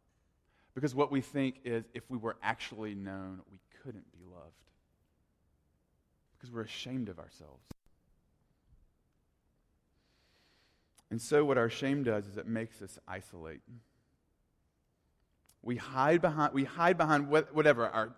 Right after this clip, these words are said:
trying to be funny or our busyness or having everything all together. But what all that stuff ends up doing is it makes us isolate from each other.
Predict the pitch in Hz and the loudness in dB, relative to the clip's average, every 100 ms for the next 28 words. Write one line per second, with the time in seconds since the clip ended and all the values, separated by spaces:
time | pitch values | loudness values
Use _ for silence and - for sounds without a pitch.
0 | - - _ - 175 175 170 143 - 175 | -20 -20 _ 0 4 4 4 -2 4 6
1 | 175 170 165 - _ 123 113 - 113 107 | 6 2 0 -6 _ 0 0 0 -6 2
2 | 147 175 190 185 175 175 - - - 135 | 6 6 6 4 4 2 -10 -20 -4 -2
3 | 160 180 202 156 170 180 190 180 151 151 | 6 6 6 4 4 2 -2 -4 2 4
4 | 156 147 131 143 170 170 - - - 160 | 4 2 2 2 2 -4 -12 -20 4 4
5 | 139 156 220 165 180 196 175 143 - 156 | 8 8 8 6 4 6 4 2 2 2
6 | - 151 143 131 123 139 160 131 123 120 | 2 -2 -2 -2 0 0 0 -2 -2 -2
7 | 127 135 135 143 - - 123 127 120 107 | -2 -2 -4 -12 -12 -4 -4 -2 -6 -6
8 | 90 113 104 110 92 | -6 -12 -14 -12 -14